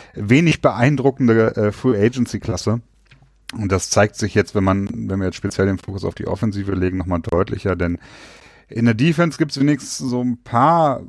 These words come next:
Starnamen, auch wenn die natürlich alle nicht die Free Agency erreichen, weil sie wahrscheinlich getaggt werden oder noch verlängert werden oder so. Aber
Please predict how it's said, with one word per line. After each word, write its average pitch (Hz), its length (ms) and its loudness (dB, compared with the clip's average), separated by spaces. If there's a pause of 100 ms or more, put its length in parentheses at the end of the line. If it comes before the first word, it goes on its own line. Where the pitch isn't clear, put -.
(160)
Starnamen, 135 760 -2
auch 113 180 -2
wenn 104 160 -6
die 120 60 -2
natürlich 110 460 -4
alle 110 120 -2
nicht 107 220 -6
die 110 80 -2
Free 110 260 0
Agency 120 300 0
erreichen, 135 440 4
weil 127 120 0
sie 123 80 0
wahrscheinlich 127 340 -2
getaggt 131 400 0
werden 120 280 0
oder 113 200 -2
noch 113 120 -4
verlängert 117 420 -2
werden 92 240 -4
oder 98 240 -2
so. 101 200 -6 (680)
Aber 95 560 2